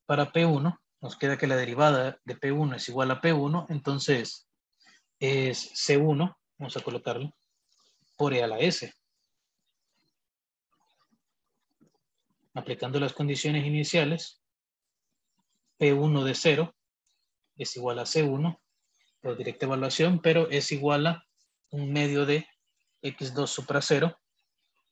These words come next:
por, eh, ¿cómo se llama?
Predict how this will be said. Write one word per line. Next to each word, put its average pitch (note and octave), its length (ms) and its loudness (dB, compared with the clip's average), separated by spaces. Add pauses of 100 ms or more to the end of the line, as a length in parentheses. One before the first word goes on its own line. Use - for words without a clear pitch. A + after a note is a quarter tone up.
(2250)
por, C#3+ 540 2
eh, A2+ 460 -8
¿cómo C3+ 140 -8
se B2 140 -8
llama? A#2+ 720 -6